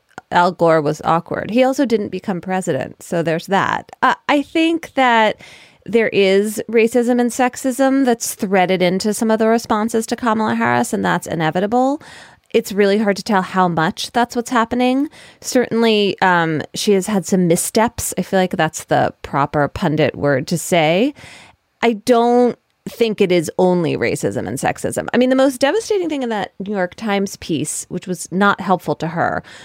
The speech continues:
was that the reporter said that people who the Harris folks asked them to call for positive quotes also do not want her to be president, whether they said so on the record or not.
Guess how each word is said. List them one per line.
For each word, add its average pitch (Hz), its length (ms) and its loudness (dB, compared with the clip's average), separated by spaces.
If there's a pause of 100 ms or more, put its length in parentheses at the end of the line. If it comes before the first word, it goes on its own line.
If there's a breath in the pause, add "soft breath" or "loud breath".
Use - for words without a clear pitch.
(160 loud breath)
was 208 180 2
that 233 240 0 (720 soft breath)
the 240 160 2
reporter 294 440 2
said 262 280 0
that 208 180 0
people 262 420 0
who 220 460 2
the 202 140 0
Harris 254 500 0
folks - 600 -2 (120)
asked 190 540 -2
them 185 200 2
to 190 120 -10
call 180 440 2
for 160 160 -6
positive 170 640 -2
quotes - 560 -2 (260 loud breath)
also 226 640 2
do 180 140 -4
not 160 180 0
want 160 200 0
her 151 100 -4
to 156 80 -4
be 143 100 -4
president, - 600 -10 (100)
whether 185 560 4
they 175 580 2
said 190 320 0
so 202 180 0
on 175 100 0
the 160 80 -4
record 147 280 -4
or 131 80 -6
not. 120 440 -6